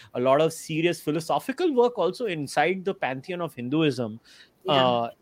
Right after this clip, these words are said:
Speaker 1: does come from Kashmir. That, that
Speaker 2: Yeah.
Speaker 1: is, a lot of people know. But in this, this time frame that you have narrated from ni-, a-, eighteen ninety or eighteen eighty to nineteen eighty onwards, right? So, uh, I mean, I would say nineteen eighty, after nineteen eighty would be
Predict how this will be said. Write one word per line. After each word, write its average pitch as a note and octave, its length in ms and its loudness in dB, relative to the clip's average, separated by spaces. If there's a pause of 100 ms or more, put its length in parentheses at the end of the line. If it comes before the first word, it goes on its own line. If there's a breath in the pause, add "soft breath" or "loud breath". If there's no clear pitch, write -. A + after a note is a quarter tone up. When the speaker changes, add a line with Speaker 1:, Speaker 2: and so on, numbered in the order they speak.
(100)
Speaker 1:
does E3 200 2
come F#3 200 0
from F#3 200 2
Kashmir. F#3 440 2 (160)
That, C3 220 0
that F3 220 6
Speaker 2:
Yeah. D4+ 60 6
Speaker 1:
is, D4 80 0 (100)
a G#3+ 100 4
lot G3 180 6
of B3 120 0
people F#3+ 260 -4
know. D3+ 240 -4 (320 soft breath)
But F#3 220 2 (260)
in A#3+ 380 0
this, D3+ 300 -4
this F#3 260 2 (180)
time B3+ 240 0
frame D#4 240 0
that F3 160 2
you D#3+ 80 4
have C3 100 2
narrated C#3+ 540 0
from C#3 160 -6
ni-, B2+ 260 -4
a-, D#3+ 220 2 (140)
eighteen F#3 240 -4
ninety D#3 360 -2
or D3 80 2
eighteen C#3+ 320 -2
eighty C#3+ 320 -6
to C#3 100 -8
nineteen C3+ 440 -6
eighty C#3+ 220 -4
onwards, B2+ 480 -2
right? D3 200 0 (340 loud breath)
So, A#2+ 200 -2 (380)
uh, A#2+ 340 -4
I C3+ 60 -2
mean, B2+ 240 -2 (260 loud breath)
I C3 120 6
would C#3 160 4
say C#3 140 2
nineteen C#3+ 380 4
eighty, C3+ 540 2
after C3 260 0
nineteen C3+ 440 0
eighty B2 500 -4
would A#2+ 260 -4
be A#2+ 640 -4